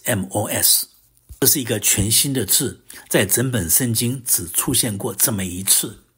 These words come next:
意思就是安息日的安息。它不是安息日，不是一个日子，它也不是一个地方，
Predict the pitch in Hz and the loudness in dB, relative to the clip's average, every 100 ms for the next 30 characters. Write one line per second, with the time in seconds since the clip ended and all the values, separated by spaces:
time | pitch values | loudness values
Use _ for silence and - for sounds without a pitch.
0 | - - 160 120 - 92 117 92 - - | -18 -2 2 4 2 0 0 2 0 -4
1 | - 123 131 123 - 90 95 117 95 95 | -4 -2 -2 -2 -2 -2 -2 -2 -2 -4
2 | - 92 107 - 95 98 _ _ _ _ | -4 0 2 2 -2 -12 _ _ _ _
3 | - 143 135 127 131 - - 139 - 98 | -6 -6 -2 2 2 2 0 2 2 0
4 | 107 135 - - _ _ _ _ _ - | -2 -4 -6 -12 _ _ _ _ _ -12
5 | - 175 - 285 113 104 107 135 95 - | 0 2 2 -2 -2 2 4 2 4 0
6 | - - 135 90 - 107 - 104 - 110 | 0 -4 -4 -6 -6 0 2 2 -4 -6
7 | 110 - 90 - 101 113 | -4 -4 -2 -4 -6 -12